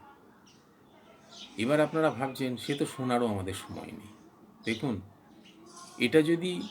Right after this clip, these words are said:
প্রতিটা সংসারে যদি বাজে, তাতেও কিন্তু কাজ, কারণ কলিযুগে কৃষ্ণ ছাড়া কোনো উপায় নেই। এটা কৃষ্ণেরই তো, কৃষ্ণেরই তো মঙ্গল, আমাদের সংসারের যে মঙ্গল,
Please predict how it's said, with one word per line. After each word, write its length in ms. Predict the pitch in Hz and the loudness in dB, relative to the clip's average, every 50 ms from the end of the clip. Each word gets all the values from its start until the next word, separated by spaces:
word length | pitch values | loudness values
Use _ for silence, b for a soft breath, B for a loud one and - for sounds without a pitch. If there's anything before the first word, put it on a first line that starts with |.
| - - - - - - - - - - - - | -12 -18 -20 -20 -20 -20 -20 -20 -20 -20 -16 -4
প্রতিটা 400 | - 143 135 135 - 160 - 170 165 - - | -2 -2 -2 -2 -4 -4 -2 -2 -2 -2 -4
সংসারে 460 | 135 139 151 147 - - 120 92 85 85 92 - - - - - - - - - - - - - - 107 | -4 -2 -2 -4 -4 -6 -6 -6 -8 -10 -12 -16 -20 -20 -20 -20 -20 -20 -20 -18 -18 -18 -18 -12 -4 -2
যদি 180 | 120 123 143 135 | 0 0 0 0
বাজে, 520 | 113 92 87 82 78 80 73 67 69 71 - - - - - - - - - - - - - - - - - - | 0 0 -2 -2 -2 -2 -4 -6 -12 -12 -14 -16 -20 -20 -20 -20 -20 -20 -20 -20 -20 -20 -20 -20 -20 -16 -12 -8
তাতেও 280 | - 98 98 104 147 165 - | -6 -6 -4 -4 -4 -4 -4
কিন্তু 220 | - 151 139 - 120 - | -6 -8 -8 -8 -10 -10
কাজ, 200 | - 92 82 - - - - - - - - - - - - - - - - - - - - - - | -10 -12 -12 -12 -16 -20 -20 -20 -20 -20 -20 -20 -20 -20 -20 -20 -20 -20 -20 -20 -20 -20 -20 -6 -4
কারণ 140 | 127 131 123 | -2 -2 0
কলিযুগে 480 | - 139 139 143 147 151 165 160 160 | 2 4 4 4 4 4 4 2 2
কৃষ্ণ 360 | 156 - 139 127 - - 151 | 0 0 -8 -8 -6 -4 -6
ছাড়া 260 | 131 - 147 139 139 139 | -4 -4 -4 -4 -4 -4
কোনো 220 | - 123 120 117 | -4 -4 -4 -2
উপায় 320 | 107 95 - 104 92 87 | -4 -4 -6 -6 -6 -6
নেই। 180 | 85 85 90 - 98 - - - - - - - - - - - - - - - - - - - - - - - | -8 -10 -12 -14 -14 -16 -20 -16 -12 -12 -10 -10 -12 -16 -20 -20 -16 -14 -14 -12 -12 -12 -14 -16 -16 -16 -12 -8
এটা 160 | 101 98 127 | -4 -4 -4
কৃষ্ণেরই 520 | - - 110 104 - - 113 113 113 131 - - | -4 -2 -4 -4 -2 -2 -2 -2 -2 -4 -6 -6
তো, 120 | 151 143 - - - - - - - - - - - - - - - - - - - - - - - - - - - - - - - - - - - | -8 -8 -8 -12 -16 -18 -20 -20 -20 -20 -20 -20 -20 -20 -16 -14 -14 -12 -14 -14 -16 -16 -16 -16 -18 -20 -20 -20 -20 -20 -20 -20 -20 -20 -20 -6 -4
কৃষ্ণেরই 440 | 135 123 123 143 160 175 185 190 | -4 -4 -2 -2 0 0 0 0
তো 120 | 170 185 180 | -2 -2 0
মঙ্গল, 500 | 160 143 139 135 127 143 135 127 127 120 - - - - - - - - - - - - - - - - - | 0 0 0 2 2 2 2 2 0 -6 -8 -12 -18 -20 -20 -20 -20 -20 -20 -20 -20 -20 -20 -20 -20 -20 -10
আমাদের 300 | - 107 113 120 123 123 | -4 0 0 2 2 0
সংসারের 520 | 113 - - 123 123 107 110 120 117 110 107 | -2 -2 -4 -4 -2 -2 -2 -2 -2 -2 -2
যে 120 | 113 113 | 0 0
মঙ্গল, 500 | 107 104 104 107 110 110 120 113 104 101 | 0 0 0 0 0 0 0 0 -2 -4